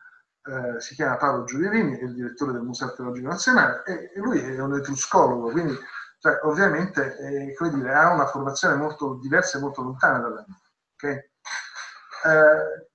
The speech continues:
quando ho proposto però, eh, al direttore di, di, la prima volta di fare, quindi questo primo piano strategico del mare, appena lui era arrivato a Napoli, eh, dalla Toscana per dirigere il Museo Archeologico Nazionale di Napoli,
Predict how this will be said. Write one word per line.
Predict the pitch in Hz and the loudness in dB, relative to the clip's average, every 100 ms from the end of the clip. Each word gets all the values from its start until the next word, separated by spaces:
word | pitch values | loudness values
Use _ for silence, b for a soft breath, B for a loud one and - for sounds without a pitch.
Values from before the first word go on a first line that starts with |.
| _ | _
quando | - 262 - 147 | 6 6 8 4
ho | 143 | 2
proposto | 147 165 160 - 127 | 2 4 2 0 -4
però, | 147 147 131 - 131 | 0 2 2 0 -6
eh, | 127 143 | -6 -4
al | 135 | -4
direttore | 139 131 - 208 123 | -4 -4 0 0 0
di, | 113 113 110 | -4 -8 -10
di, | 131 123 117 - _ 123 113 | -14 -14 -14 -18 _ _ -14
la | 120 | -8
prima | 151 143 | -2 2
volta | 165 202 - - | 6 4 2 -6
di | 110 | -10
fare, | - 143 117 113 | -2 0 0 -6
quindi | - 156 | -4 -4
questo | 117 120 | -4 -10
primo | 131 214 147 | -4 -2 0
piano | 135 123 | -2 -4
strategico | 117 131 127 143 131 123 | -6 -4 0 0 0 -4
del | 123 | 0
mare, | 170 127 | 2 2
appena | 127 170 190 151 | 0 0 2 4
lui | 151 156 - - B B B B B _ | 4 4 2 -2 B B B B B _
era | 143 139 139 | 0 2 2
arrivato | 147 175 - 135 | 4 4 4 2
a | |
Napoli, | 147 175 143 - 110 110 - | 4 4 4 -2 -10 -10 -14
eh, | 127 123 120 | -12 -8 -8
dalla | 123 123 | -8 -8
Toscana | - 123 - 180 135 117 113 | -6 -8 0 2 4 0 -4
per | - 143 147 127 | -2 2 2 0
dirigere | 123 147 208 143 123 117 | -4 -4 -4 -4 -6 -6
il | |
Museo | 117 120 147 | -6 -4 -4
Archeologico | - 123 120 117 | -4 -6 -6 -6
Nazionale | 113 113 - 113 104 98 101 | -8 -8 -10 -10 -12 -20 -18
di | 220 | -18
Napoli, | 196 - - 147 | -18 -20 -10 -10